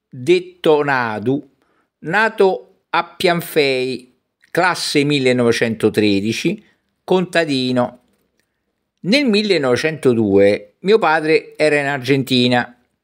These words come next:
Nel millenovecentonove rimpatria per sposarsi. Nel millenovecentodieci ha il primo figlio.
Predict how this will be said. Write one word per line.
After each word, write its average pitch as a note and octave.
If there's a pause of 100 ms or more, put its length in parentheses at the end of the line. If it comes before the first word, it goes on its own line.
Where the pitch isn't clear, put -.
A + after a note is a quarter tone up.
(560)
Nel G3+
millenovecentonove F#3+
rimpatria C#3 (240)
per A2+
sposarsi. - (800)
Nel B3+
millenovecentodieci G#3
ha E3+
il E3
primo D3+
figlio. A#2